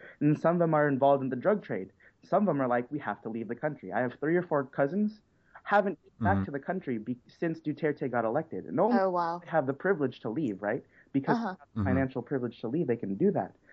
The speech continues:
Speaker 1: But they haven't been back to the country since Duterte got elected. So I haven't had
Speaker 2: Mm-hmm.
Speaker 1: that conversation with them yet of why, but it's still true, right?
Speaker 3: Mm-hmm.
Speaker 2: Mm-hmm.
Speaker 1: Like, your aunt and, like, my aunt and uncle literally sent their kids out of the country, and it's been, like, what, three months now?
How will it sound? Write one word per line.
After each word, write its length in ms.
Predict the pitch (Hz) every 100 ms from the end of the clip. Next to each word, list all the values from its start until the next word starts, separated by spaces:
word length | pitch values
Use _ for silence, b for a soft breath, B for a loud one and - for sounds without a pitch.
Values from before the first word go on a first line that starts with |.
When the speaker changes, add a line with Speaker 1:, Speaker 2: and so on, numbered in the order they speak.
| B -
Speaker 1:
But 100 | 175
they 80 |
haven't 380 | 170 - 202 190
been 160 | 147 131
back 200 | 147 -
to 40 |
the 80 | 120
country 380 | 107 151 160 110
since 260 | 104 135 127
Duterte 480 | 123 113 139 139 101
got 120 | 95
elected. 400 | 95 92 - 78 B B B
So 180 | - 127
I 120 | 135
haven't 180 | 190 220
had 100 | 190
Speaker 2:
Mm-hmm. 60 | 156
Speaker 1:
that 120 | 143
conversation 640 | - 143 127 123 110 123
with 100 | 156
them 140 | 165 175
yet 160 | 180
of 80 | 147 101
why, 380 | 92 107 156 226 - _ _ _ -
but 160 | 113
it's 100 | 143
still 220 | - 240 160
true, 420 | - - 208 104
right? 300 | 87 127 170 _ _ _ _ _ _
Speaker 3:
Mm-hmm. 180 | 226 254
Speaker 2:
Mm-hmm. 160 | 196 185
Speaker 1:
Like, 140 | 143 - -
your 200 | 139 -
aunt 220 | 160 180
and, 140 | 139 -
like, 220 | 135 123
my 240 | 123 160 208
aunt 260 | 117 104 110
and 100 | 110 -
uncle 360 | 147 104 95 98
literally 440 | 160 180 127 113
sent 300 | - 143 147
their 100 | 117 -
kids 180 | 151 123 -
out 100 | 131
of 80 |
the 60 | 127
country, 440 | 123 131 127 98 92 _
and 120 | - 113
it's 120 | 117
been, 160 | 113
like, 180 | 113 101
what, 240 | 104 80 - - b b _
three 180 | - 131
months 300 | 139 135 139
now? 240 | 190 214